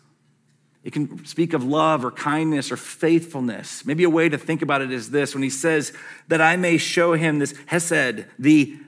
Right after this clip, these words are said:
loving kindness, the sacrificial love in action. I mean, isn't that what love is? Isn't that what true kindness is? Like, there has to be an action-oriented aspect to it.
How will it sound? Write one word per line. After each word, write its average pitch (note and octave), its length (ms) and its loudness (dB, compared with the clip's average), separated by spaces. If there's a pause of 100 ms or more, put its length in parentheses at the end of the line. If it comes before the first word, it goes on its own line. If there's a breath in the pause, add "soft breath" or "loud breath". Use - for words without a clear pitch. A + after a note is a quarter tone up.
(100)
loving D#3 560 2
kindness, C#3+ 420 0
the C3+ 100 -4
sacrificial E3+ 960 0
love B2+ 500 -2
in A#2 140 -10
action. A2+ 580 -8 (1040)
I - 40 -2
mean, F3+ 100 4
isn't F#3 240 4
that F#3+ 180 6
what F3+ 140 4
love E3 340 4
is? F3 240 4
Isn't F3+ 100 0
that F#3+ 120 2
what E3+ 100 0
true F#3 200 -2
kindness F3+ 640 0
is? G3 320 2 (240 loud breath)
Like, E3+ 140 2
there F3 100 2
has F#3+ 260 2
to F#3+ 100 -8
be F#3 100 4
an F3 160 0
action-oriented E3+ 880 0
aspect D3+ 520 -2
to A#2+ 160 -2
it. - 260 -14